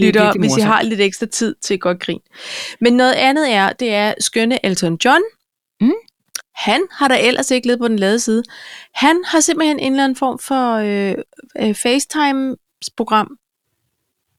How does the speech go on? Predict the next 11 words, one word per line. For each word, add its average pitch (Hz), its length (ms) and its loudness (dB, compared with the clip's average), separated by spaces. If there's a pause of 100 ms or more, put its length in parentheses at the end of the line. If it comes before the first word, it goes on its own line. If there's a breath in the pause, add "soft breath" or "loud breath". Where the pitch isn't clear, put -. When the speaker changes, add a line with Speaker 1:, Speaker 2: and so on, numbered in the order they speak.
(120)
Speaker 1:
med 226 400 4 (840)
alle 208 240 0 (140)
mulige. 165 420 -2 (680)
Så 359 100 -2
han 359 80 -2
Speaker 2:
Nå. 320 60 0
Speaker 1:
har 339 80 4
en 339 60 2
slags - 260 -2
podcast. - 760 -6 (840 loud breath)
Ja. 220 120 0